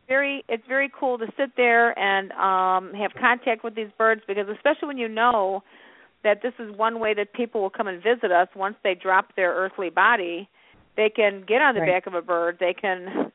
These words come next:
Speaker 1: come in there, they can come on the wings of a butterfly and land on your hand. You know, uh,
Speaker 2: Yep.
Speaker 1: a lot of different ways that,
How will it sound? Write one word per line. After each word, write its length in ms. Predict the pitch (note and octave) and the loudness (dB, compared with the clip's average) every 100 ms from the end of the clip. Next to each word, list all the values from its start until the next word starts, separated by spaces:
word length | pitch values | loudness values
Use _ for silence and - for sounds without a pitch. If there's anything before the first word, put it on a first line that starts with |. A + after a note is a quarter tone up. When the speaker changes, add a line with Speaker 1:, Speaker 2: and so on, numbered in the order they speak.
| - | -4
Speaker 1:
come 160 | A3+ B3 | -2 -2
in 100 | B3 | -4
there, 140 | A3 | -2
they 120 | G3+ | -4
can 120 | G#3 | -6
come 220 | G#3+ C4 C4+ | -8 -4 -2
on 140 | B3+ | -4
the 80 | G#3 | -6
wings 320 | G3 G#3+ G3+ | -8 -10 -10
of 60 | G3+ | -10
a 60 | |
butterfly 540 | F3+ F#3+ F#3+ - F#3 F3+ | -6 -4 -4 -4 -4 -2
and 160 | F#3 | -6
land 280 | F#3+ F#3+ F#3+ | -8 -6 -2
on 160 | F3+ F3+ | -2 -2
your 120 | F3 | -8
hand. 480 | F3+ F3+ E3+ E3 - _ - - - - _ | -10 -8 -8 -12 -18 _ -20 -20 -20 -20 _
You 140 | G3+ A3+ | 0 4
know, 380 | G3 E3 D#3+ - _ _ _ _ _ _ | 6 4 2 -6 _ _ _ _ _ _
uh, 460 | F#3+ F3+ F3 D#3+ F3+ | -2 2 6 6 4
Speaker 2:
Yep. 120 | - - - | -2 -18 -6
Speaker 1:
a 60 | G3 | 2
lot 180 | A3 C#4+ | 4 2
of 60 | |
different 260 | C#4 C#4+ B3 | 0 -6 -4
ways 260 | B3+ C4 A#3 | -6 -6 0
that, 220 | G#3+ | -2